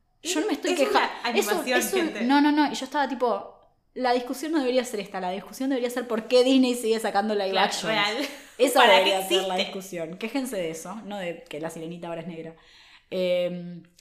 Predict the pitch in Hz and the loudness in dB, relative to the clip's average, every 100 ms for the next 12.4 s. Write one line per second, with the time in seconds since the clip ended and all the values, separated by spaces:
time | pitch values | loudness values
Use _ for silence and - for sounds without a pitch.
0 | _ _ _ _ _ _ _ 170 165 170 | _ _ _ _ _ _ _ -10 -6 -6
1 | 156 147 - _ 165 170 170 165 160 156 | -6 -8 -14 _ -14 -10 -8 -8 -10 -12
2 | - - - 156 147 139 175 190 185 202 | -14 -20 -18 -14 -14 -14 -8 -8 -6 -8
3 | 202 208 214 208 202 208 190 185 180 202 | -10 -6 -4 -2 -2 -6 -8 -8 -8 -8
4 | - 226 208 208 180 170 - 214 208 - | -4 2 2 0 -4 -10 -8 -10 -8 0
5 | 269 220 - - _ - 185 226 269 220 | 0 0 -4 -18 _ -6 -4 0 0 0
6 | 190 220 185 165 180 262 269 196 175 175 | 0 0 2 0 0 4 6 6 2 -6
7 | 175 170 175 170 165 165 160 165 160 151 | -6 -6 -4 -6 -6 -8 -10 -10 -10 -10
8 | 147 151 175 _ _ _ _ _ - 190 | -10 -12 -14 _ _ _ _ _ -10 -2
9 | 359 - 392 339 302 302 311 196 196 185 | 0 0 0 0 0 -4 -4 -4 -6 -12
10 | 165 - _ _ _ _ _ _ _ _ | -18 -20 _ _ _ _ _ _ _ _
11 | _ - 269 262 285 - _ _ 269 247 | _ -6 -6 -4 -8 -10 _ _ -6 -6
12 | 214 214 233 233 | -2 -2 0 -2